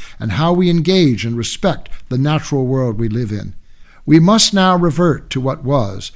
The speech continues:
but build now what must be, given the realities of changing climate. Sandy said, "Change your ways, people. Get smart. Take me to heart.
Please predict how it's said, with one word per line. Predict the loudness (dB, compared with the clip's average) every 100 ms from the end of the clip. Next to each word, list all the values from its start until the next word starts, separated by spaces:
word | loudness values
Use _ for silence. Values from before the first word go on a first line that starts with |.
| -20 -10
but | -2 0 0
build | 4 6 6 4
now | 2 4
what | 2 2 0 0
must | 2 2 2 -2
be, | -2 -2 -6 -6 -2
given | 0 2 0
the | 0
realities | 2 2 2 0 -4 -8 -10 -14 -12
of | -6
changing | 0 4 6 4
climate. | -2 -4 -4 -4 -6 -12 -20 -20 -20 -20 -20 -16
Sandy | -6 0 2 4
said, | 4 4 4 2 -2 -14 -18 -20 -10
"Change | -2 2 4 4
your | 6 4
ways, | 4 2 2 0 -6
people. | -6 -6 -4 -4 -4 -6 -10 -16 -4
Get | -2 0
smart. | 0 0 0 -4 -14 -16 -16 -20 -2
Take | 0 0 2
me | 2
to | 2
heart. | 0 0 -2 0